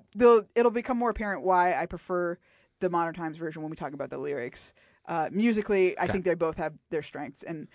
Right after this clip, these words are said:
Speaker 1: I guess I would prefer the Telltale Signs version just because it is more guitar heavy and it's punchier, right?
Speaker 2: Yeah.
Speaker 1: Uh, but
Speaker 2: No, yeah, no, I, I think that the, the Modern Times version is way more scary.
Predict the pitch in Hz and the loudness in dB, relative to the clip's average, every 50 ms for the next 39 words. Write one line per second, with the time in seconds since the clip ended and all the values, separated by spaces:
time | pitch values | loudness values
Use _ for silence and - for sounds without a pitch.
0 | - - - 185 180 185 170 190 190 180 - 202 - - - 190 180 180 180 175 | -16 -6 -4 0 0 2 4 4 4 4 2 -2 -6 -2 0 2 2 2 0 -2
1 | - _ _ _ _ _ _ _ _ _ - 180 - - 196 185 - 190 180 165 | -4 _ _ _ _ _ _ _ _ _ -8 -6 0 0 0 0 2 0 -2 -2
2 | - 185 170 170 170 - 175 170 170 170 160 170 160 - - - 175 156 160 156 | -2 -2 -2 -2 0 0 -2 -2 -2 -4 -4 -6 -6 -8 -10 -10 -8 -8 -6 -8
3 | 156 151 - 175 165 151 170 160 - - 151 160 170 147 151 151 156 156 160 - | -8 -8 -8 -8 -10 -10 -10 -10 -6 -6 -6 -4 -4 -6 -6 -6 -6 -8 -8 -10
4 | _ _ _ - 165 156 156 - - - 151 143 - 160 147 151 151 - _ _ | _ _ _ -8 -8 -8 -8 -8 -8 -8 -8 -6 -6 -6 -6 -6 -8 -10 _ _
5 | _ - 151 127 - - _ _ - - 156 156 - - - _ _ - - - | _ -6 -6 -6 -6 -8 _ _ -8 -4 -4 -4 -4 -6 -12 _ _ -14 -14 -14
6 | - _ _ _ _ - 123 139 190 202 165 160 165 151 117 104 110 117 107 107 | -14 _ _ _ _ -2 4 6 8 8 8 8 8 8 6 6 6 8 8 8
7 | 120 113 98 117 113 - 131 117 - 127 107 - - 110 101 101 98 95 - 101 | 8 6 4 2 2 2 0 0 2 2 2 4 6 6 6 6 4 2 2 4
8 | 104 110 117 123 110 127 123 113 104 95 113 110 104 95 107 107 104 101 92 85 | 6 6 6 6 4 4 2 2 2 2 2 2 2 0 0 0 0 0 -2 -2
9 | 101 101 98 101 101 104 104 98 - - 113 107 107 107 110 107 107 107 | -2 0 0 0 0 0 0 -2 -2 -2 0 2 2 2 2 2 0 -2